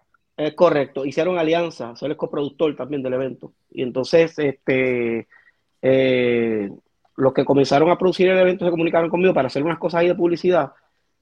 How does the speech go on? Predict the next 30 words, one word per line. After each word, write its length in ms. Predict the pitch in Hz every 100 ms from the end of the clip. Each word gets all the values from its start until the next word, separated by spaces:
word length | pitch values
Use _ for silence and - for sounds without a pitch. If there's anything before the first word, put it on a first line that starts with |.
| -
y 120 | 139
fue 200 | - 160
bien 220 | 170 170
planificado. 840 | 170 175 160 131 113 113 123 110 110
O 40 |
sea, 160 | - 139 123
esto 160 | 135 -
se 100 | 175
está 160 | 156 170
corriendo 240 | 175 175
hace 120 | 175
tiempo. 340 | 143 131 151 143
Aquí 160 | 127 143
hubieron, 360 | 151 175 180 -
aquí 260 | 131 143
hubo, 300 | 156 175 175
perdón, 380 | 156 143 170 196 _ _ _
aquí 300 | 139 135 156
hubo 460 | 156 175 180 175 _
reuniones 540 | - 139 139 143 170
gubernamentales. 1000 | 156 156 139 135 127 117 131 135 120 - _ _ _ _
A 160 | 143 143
través 320 | 147 143 147
de 60 | 180
este 220 | - 180
evento, 560 | 185 190 185 135 139 _ _ _ _ _ _ _ _ _
eh, 640 | 143 139 135 131 131 131 123
se, 500 | - 139 139 135 120
se 840 | - 139 135 135 131 127 123 120 110
decretó, 760 | 131 135 135 135 131 170 226